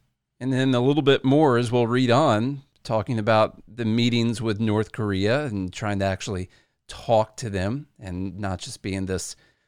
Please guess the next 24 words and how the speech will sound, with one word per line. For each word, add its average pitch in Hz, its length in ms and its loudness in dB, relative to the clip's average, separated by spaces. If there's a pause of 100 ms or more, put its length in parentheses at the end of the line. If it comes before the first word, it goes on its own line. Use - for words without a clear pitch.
(100)
this 98 200 -6
stalemate 101 960 -4 (800)
with 110 400 -2
them. 107 400 -2 (920)
I 165 40 -12
mean, 139 360 0 (160)
<laughs> - 500 -10
if - 140 -2
you 151 140 2
look 185 200 4
at 170 60 6
other 156 180 6
people 131 400 0
who 120 120 2
have 127 80 2
been 113 160 0
nominated 107 480 2
for 113 80 -6
the 98 80 -2
Nobel 95 300 -2
Peace 104 220 -6
Prize, 98 440 -2
I 214 120 -2
can't, 311 380 -4